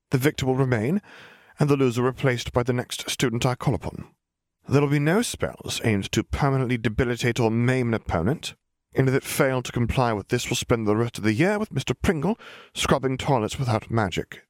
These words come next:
Do you understand?" The students nodded, much of the smugness amongst some of them now absent. "On my signal, you will begin," she said to Tiberius and Frank, who had drawn their wands. "Go."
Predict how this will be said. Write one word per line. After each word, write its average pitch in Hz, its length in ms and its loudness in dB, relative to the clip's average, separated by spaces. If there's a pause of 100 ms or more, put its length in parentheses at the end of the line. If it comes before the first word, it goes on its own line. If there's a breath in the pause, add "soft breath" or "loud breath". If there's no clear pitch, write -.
(100)
Do 117 80 4
you 120 40 4
understand?" - 880 -4 (1120)
The 95 100 2
students 92 380 -2
nodded, 98 460 0 (320)
much 98 300 0
of 92 100 0
the 95 80 -2
smugness 98 520 -2
amongst 92 380 0
some - 300 0
of 90 140 -2
them 104 160 0
now 87 240 2
absent. 92 480 -2 (1000)
"On 160 140 4
my 139 140 2
signal, 127 460 -4
you 131 120 2
will 120 80 4
begin," 131 360 0 (360)
she - 140 0
said 82 180 0
to - 80 -8
Tiberius 80 580 0
and 80 100 0
Frank, - 360 -2
who - 80 2
had 82 100 0
drawn 85 260 0
their 85 140 2
wands. 80 560 -2 (720)
"Go." 127 220 2